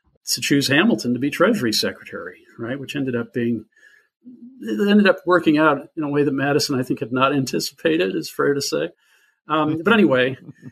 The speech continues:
<laughs> the, the, so the model of Washington's cabinet deliberations, this was your actual question,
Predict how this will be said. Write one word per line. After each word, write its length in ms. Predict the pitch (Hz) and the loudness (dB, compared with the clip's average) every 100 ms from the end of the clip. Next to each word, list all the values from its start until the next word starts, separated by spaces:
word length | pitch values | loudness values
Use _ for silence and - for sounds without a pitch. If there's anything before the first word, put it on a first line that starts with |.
| _ - | _ -20
<laughs> 640 | _ _ - - - - - | _ _ -14 -12 -12 -16 -4
the, 280 | 151 175 - _ 160 | 0 0 -4 _ -2
the, 280 | 139 165 165 | 4 4 2
so 400 | - 156 110 104 - _ _ _ - | -2 0 0 -6 -14 _ _ _ -2
the 320 | 156 156 143 | 2 2 0
model 540 | - 156 208 240 226 180 | -2 4 4 6 4 4
of 160 | 165 | 0
Washington's 800 | 147 165 190 208 175 160 165 151 | 2 2 4 2 -2 0 2 0
cabinet 500 | - 160 160 170 143 | 0 0 2 2 0
deliberations, 1040 | 139 123 131 131 120 123 - 143 143 139 - | -4 -4 -4 -2 -2 -2 -4 -6 -4 -8 -10
this 160 | 143 - | -16 -14
was 180 | 113 98 | -14 -10
your 160 | 104 | -8
actual 280 | 107 104 104 | -8 -10 -14
question, 500 | - 123 127 - 117 | -8 -8 -8 -12 -16